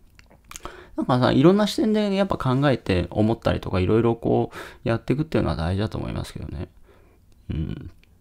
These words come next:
そう。だからエフエックスに関しても久保さんが言ってた通り、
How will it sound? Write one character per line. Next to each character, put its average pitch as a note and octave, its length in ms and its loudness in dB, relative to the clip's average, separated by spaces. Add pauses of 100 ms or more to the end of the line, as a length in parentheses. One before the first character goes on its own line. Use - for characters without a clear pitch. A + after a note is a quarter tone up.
(300)
そ - 240 -16
う。 E2+ 40 -10 (440)
だ B2+ 100 4
か - 40 4
ら A2+ 60 2
エ - 20 4
フ C#3+ 100 8
エ F#3 40 12
ッ F#3 40 8
ク - 80 -8
ス B2 120 2
に G2+ 80 4
関 C3 240 2
し - 40 -6
て G2+ 60 0
も F#2+ 80 2
久 A2 140 2
保 A2 60 4
さ A2+ 100 0
ん - 20 2
が A2 60 4
言 A2 80 0
っ - 20 -10
て - 80 -18
た G2 180 2
通 F#2+ 280 0
り、 G2+ 280 2